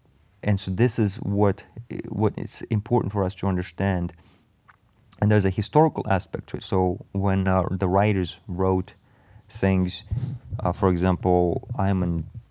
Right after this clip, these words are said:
discipleship, uh, ministry,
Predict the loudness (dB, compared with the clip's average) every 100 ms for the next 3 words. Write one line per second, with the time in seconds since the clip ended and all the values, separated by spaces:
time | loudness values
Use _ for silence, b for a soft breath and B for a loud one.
0 | _ _ -10 -8 0 0 0 -2 -2 0
1 | 0 -2 -2 -2 -2 -4 -6 -10 -20 _
2 | -2 0 0 -2 -2 -4